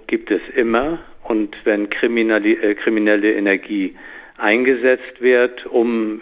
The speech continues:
irgendwie Daten, äh, ähm, quasi, äh, handhabt, äh, handhabt zu werden, dann, äh, ist das immer möglich. Deswegen gibt es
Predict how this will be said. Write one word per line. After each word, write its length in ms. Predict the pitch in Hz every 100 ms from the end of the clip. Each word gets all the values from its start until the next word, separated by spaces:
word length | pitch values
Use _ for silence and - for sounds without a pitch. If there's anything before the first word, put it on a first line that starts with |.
| -
irgendwie 760 | 113 104 104 98 95 101 95 -
Daten, 640 | 104 98 101 - 95 92 - - - - -
äh, 500 | 95 92 92 95 90
ähm, 320 | 87 87 90
quasi, 800 | - 101 90 85 87 82 78 - - -
äh, 260 | 101 85 87 - - - -
handhabt, 640 | 104 110 127 117 113 - -
äh, 300 | 104 101 98
handhabt 380 | 104 107 113 - -
zu 60 |
werden, 360 | 104 107 104 107 - - - - -
dann, 440 | 95 92 95 110 117 -
äh, 440 | 110 107 107 110 - -
ist 160 | - -
das 120 | 123 -
immer 280 | 131 117 98
möglich. 640 | 92 90 87 - - - - _ - - -
Deswegen 680 | 95 - 110 110 110 107 98
gibt 260 | 113 -
es 100 | 104